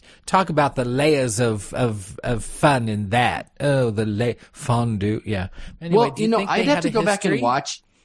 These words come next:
Speaker 2: I have
Speaker 1: Do
Speaker 2: to
Speaker 1: they
Speaker 2: go back
Speaker 1: have a
Speaker 2: and watch
Speaker 1: history?
Speaker 2: Agent Carter, but I do know that Howard Stark played a,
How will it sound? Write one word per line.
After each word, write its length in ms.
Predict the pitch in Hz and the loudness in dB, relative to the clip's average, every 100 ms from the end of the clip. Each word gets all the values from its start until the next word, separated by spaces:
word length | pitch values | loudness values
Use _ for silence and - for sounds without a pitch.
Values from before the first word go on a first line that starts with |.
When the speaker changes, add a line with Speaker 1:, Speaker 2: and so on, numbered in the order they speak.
| - | -2
Speaker 2:
I 100 | 147 | 0
have 80 | 226 | 2
Speaker 1:
Do 60 | 151 | 0
Speaker 2:
to 40 | |
Speaker 1:
they 40 | |
Speaker 2:
go 80 | 165 | 2
back 120 | 170 170 | 2 2
Speaker 1:
have 60 | |
a 20 | |
Speaker 2:
and 80 | 147 | 2
watch 220 | 127 143 | 2 2
Speaker 1:
history? 120 | 180 180 | 0 -2
Speaker 2:
Agent 260 | 139 139 - | 0 -2 -2
Carter, 400 | - 131 127 104 | 2 4 4 0
but 200 | 98 113 | 0 0
I 100 | 120 | 0
do 220 | 113 143 | 0 0
know 160 | 156 135 | 2 2
that 120 | 117 | 0
Howard 360 | 110 120 117 - | 0 0 0 0
Stark 340 | 123 113 - | 0 0 -2
played 240 | 117 110 | -2 2
a, 120 | 107 | 2